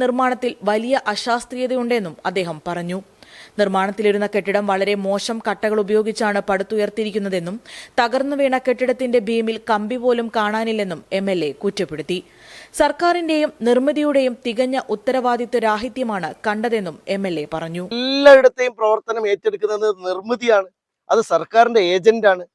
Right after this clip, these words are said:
Speaker 2: സർക്കാർ ഏജൻസി തന്നെ നേരിട്ട് ഏറ്റെടുത്ത്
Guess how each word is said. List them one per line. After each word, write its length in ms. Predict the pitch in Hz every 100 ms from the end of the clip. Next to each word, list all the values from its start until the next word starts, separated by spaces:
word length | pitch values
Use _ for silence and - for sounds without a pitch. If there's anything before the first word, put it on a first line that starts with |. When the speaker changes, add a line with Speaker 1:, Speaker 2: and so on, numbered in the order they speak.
| _ _ _ -
Speaker 2:
സർക്കാർ 500 | 175 190 - 254 269
ഏജൻസി 540 | 240 214 226 240 - 247
തന്നെ 280 | 226 226
നേരിട്ട് 640 | 208 175 190 226 254 247 240
ഏറ്റെടുത്ത് 600 | 226 233 214 196 240 277